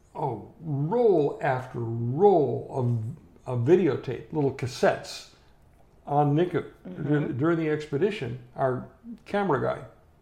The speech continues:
Speaker 1: And I had taken that whole case of, uh, video cassettes,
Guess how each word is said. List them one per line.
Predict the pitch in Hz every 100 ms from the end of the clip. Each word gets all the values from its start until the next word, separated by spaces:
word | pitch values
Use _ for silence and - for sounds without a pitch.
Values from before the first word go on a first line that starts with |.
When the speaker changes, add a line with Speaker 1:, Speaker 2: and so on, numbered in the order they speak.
| - - _ - -
Speaker 1:
And | 135
I | 139 202
had | 233 226
taken | 180 170 131 123 - - - _ - 131 117 - -
that | - - -
whole | - 185 180 -
case | - 185 127 - - - - -
of, | 117 117 113 - - _ - - -
uh, | 113 120
video | 120 120 180 180
cassettes, | 123 120 - 113 - -